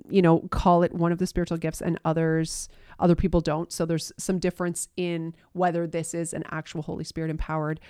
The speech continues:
um, gift in the same likeness as the other ones. But there's lots of scriptural reference for this gift. And, you know, we see this gift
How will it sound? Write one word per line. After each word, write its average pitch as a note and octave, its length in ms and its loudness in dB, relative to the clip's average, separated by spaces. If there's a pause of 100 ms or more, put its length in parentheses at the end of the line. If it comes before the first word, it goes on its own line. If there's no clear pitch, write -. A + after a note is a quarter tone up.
(260)
um, D#3 420 -2
gift F3+ 400 -2 (200)
in F3 280 0
the E3+ 100 -2
same E3 320 -6
likeness D#3+ 340 -4 (100)
as D#3 180 -2
the - 120 -8
other F3 200 -4
ones. - 360 -2 (400)
But - 320 2
there's F#3+ 280 2
lots F3 240 0
of E3 100 -8
scriptural E3 400 -8
reference D#3+ 520 -4
for G3 420 2
this D#3+ 240 -2
gift. D#3 340 -6
And, D#3 380 -4
you F3 160 -4
know, D#3 80 0
we F3 140 0
see - 300 0
this F3 200 -2
gift - 260 -8